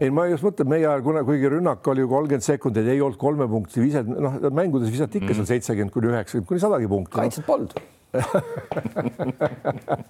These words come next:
Speaker 1: Aga kui sa tahad nagu öelda selle kohta, et vaata, tuleme nüüd tagasi sinna jaanuari Kalevi võitu. Kalev võitis, me olime jälle eufoorias. Ongi, me, vot see on nagu kaks e-, täiesti eri vaatevinklit, eks ole. Et kuna ma olen mänginud nii mõlemis, nii Kalevis kui C S K-s,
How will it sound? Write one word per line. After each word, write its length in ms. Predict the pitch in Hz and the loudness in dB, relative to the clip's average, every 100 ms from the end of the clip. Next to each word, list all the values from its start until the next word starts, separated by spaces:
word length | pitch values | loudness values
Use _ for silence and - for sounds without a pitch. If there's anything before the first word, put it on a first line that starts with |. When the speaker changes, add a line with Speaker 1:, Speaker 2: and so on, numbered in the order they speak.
| 143 - - - 147 - | -6 -6 -10 -10 -8 -2
Speaker 1:
Aga 160 | 147 131 | 0 2
kui 100 | 127 180 | 2 2
sa 80 | 180 | 2
tahad 160 | 147 143 | 2 2
nagu 120 | 151 | 2
öelda 300 | 165 208 160 | 4 2 2
selle 180 | 135 170 | 2 2
kohta, 200 | 120 113 | 0 0
et 60 | 127 | 0
vaata, 180 | 123 120 | 0 0
tuleme 260 | 170 165 | 0 0
nüüd 80 | 135 | 2
tagasi 300 | 175 170 107 | 2 2 2
sinna 120 | 113 | 2
jaanuari 420 | 135 170 120 104 104 | 2 2 0 0 2
Kalevi 320 | 117 113 107 | 2 2 2
võitu. 300 | 113 - 135 | 0 -2 0
Kalev 220 | 135 143 | 0 2
võitis, 300 | 170 170 139 101 | 2 0 0 0
me 80 | |
olime 160 | 120 117 | 0 0
jälle 160 | 131 120 | 2 2
eufoorias. 340 | 113 180 190 123 | 2 0 0 0
Ongi, 260 | 151 156 113 | 0 0 2
me, 120 | 127 175 | 0 2
vot 160 | 139 107 | 0 0
see 100 | 156 | -2
on 60 | 147 | 0
nagu 120 | 127 | 0
kaks 280 | 175 - - | 0 -2 -2
e-, 60 | 165 | 0
täiesti 380 | 151 214 220 - | 2 2 0 2
eri 100 | 156 151 | 2 2
vaatevinklit, 580 | 147 - 104 90 - 87 | 0 0 -2 -2 -8 -8
eks 120 | 117 | -4
ole. 80 | 107 - - - - - - | -4 -8 -20 -20 -20 -12 -8
Et 80 | 127 | -2
kuna 140 | 143 135 | 0 2
ma 80 | |
olen 120 | 147 139 | 0 0
mänginud 260 | 170 139 | 0 0
nii 120 | 123 143 | 2 2
mõlemis, 320 | 170 110 95 | 2 0 0
nii 80 | 107 | 2
Kalevis 400 | 127 208 180 170 | 2 2 2 0
kui 160 | - 123 | -2 0
C 140 | 165 | 0
S 60 | - | 0
K-s, 240 | 147 101 | 0 0